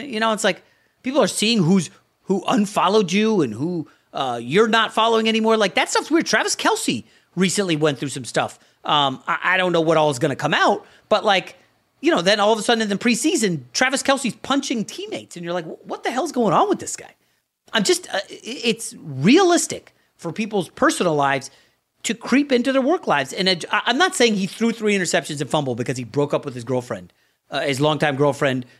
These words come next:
and now he's dating some celebrity. Like, I'm not saying that's the reason, but, uh, Rob, you know what I'm getting at, right? 'Cause I'm sure someone will clip this off and bash me, and that's fine. I don't care.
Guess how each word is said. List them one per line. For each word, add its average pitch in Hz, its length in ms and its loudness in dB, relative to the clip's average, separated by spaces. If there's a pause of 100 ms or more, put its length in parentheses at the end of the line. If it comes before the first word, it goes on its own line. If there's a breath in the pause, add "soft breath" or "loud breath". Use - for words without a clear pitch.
(140)
and 147 120 0
now 147 140 0
he's 127 120 -2
dating 135 260 0
some 131 180 -4
celebrity. 110 460 -6
Like, 156 140 -2
I'm 208 120 0
not 311 180 0
saying 196 380 0
that's 160 220 -2
the 123 100 -10
reason, 180 320 -6 (500 soft breath)
but, 190 240 2 (720)
uh, 269 80 4
Rob, 330 220 4
you 330 100 6
know 349 100 6
what 190 120 4
I'm 143 140 0
getting 131 300 0
at, 90 140 -16
right? 180 260 -2
'Cause 214 120 2
I'm 240 100 2
sure 247 160 0
someone 214 240 0
will 165 80 0
clip 180 180 -2
this 160 160 -10
off 151 200 2
and 123 120 -4
bash 127 280 -2
me, 147 80 -4
and 196 60 -4
that's 202 120 -2
fine. 113 260 -12
I 110 80 -10
don't 135 140 -8
care. - 240 -20